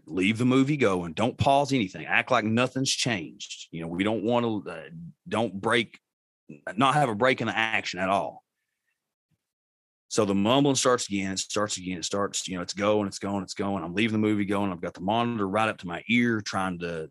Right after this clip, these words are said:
to listen to what is possibly being said. And then all of a sudden, and I don't know exactly the word that was said.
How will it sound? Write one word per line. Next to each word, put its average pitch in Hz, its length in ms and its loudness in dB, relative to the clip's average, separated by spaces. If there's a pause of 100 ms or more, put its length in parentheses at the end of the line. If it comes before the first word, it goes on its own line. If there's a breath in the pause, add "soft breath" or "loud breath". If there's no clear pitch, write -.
(200)
to - 100 -10
listen 113 520 -2
to 98 80 -4
what 95 280 -2 (240)
is 80 220 -10
possibly 98 420 -2
being 82 220 -6
said. 123 520 0 (880)
And 90 100 -6
then 87 100 -8
all 117 320 2
of 131 100 0
a 135 40 0
sudden, 92 680 0 (1300)
and 85 120 -12
I 95 60 2
don't 107 160 2
know 107 140 4
exactly 104 500 0
the 120 100 0
word 113 340 2
that 107 100 2
was 104 180 -4
said. 78 420 -6